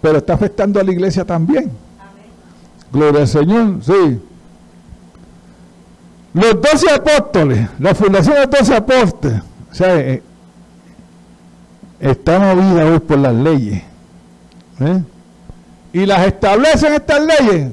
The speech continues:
como algo que es justo, algo que se puede hacer. Gloria al Señor. Pero Dios siempre el pecado le llama pecado. ¿Sabe por qué Dios le llama pecado el pecado? Porque Dios es santo.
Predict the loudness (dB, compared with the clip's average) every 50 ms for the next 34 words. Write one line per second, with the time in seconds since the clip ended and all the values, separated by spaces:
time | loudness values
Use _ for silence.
0 | -6 -4 -2 0 0 2 0 0 0 0 0 0 0 0 2 2 0 0 -4 -4
1 | -2 0 0 0 0 -2 -2 -2 -2 -4 -4 -2 -2 -2 -2 -2 -2 -4 -6 -6
2 | -6 -6 -6 -8 -14 -20 _ _ -20 -20 -20 -20 _ -20 -20 -20 -20 -20 _ -20
3 | _ -20 -20 -20 -20 -20 _ -20 -20 -20 -20 -20 _ -20 -20 -20 -20 -20 -20 -18
4 | -8 -4 -2 0 0 0 -2 -2 -4 -2 -2 -2 -4 -4 -8 -6 -4 -2 0 2
5 | 2 2 2 2 2 0 0 0 0 -2 0 0 -2 -2 -2 -2 -4 -4 -2 -2
6 | 0 0 2 2 0 0 0 0 0 0 -2 -2 -4 -6 -4 -4 -4 -2 -4 -4
7 | -8 -12 -16 -20 -20 -20 -20 -20 -20 -20 -20 -20 -20 -20 -18 -16 -6 -2 0 2
8 | 2 2 2 2 0 -2 0 2 2 2 4 4 4 2 2 2 2 2 2 2
9 | 2 2 0 0 2 2 2 2 2 2 0 0 2 2 2 2 2 0 0 -2
10 | -2 0 0 0 2 2 2 2 2 0 0 0 0 2 0 0 -2 -2 -4 -6
11 | -6 -6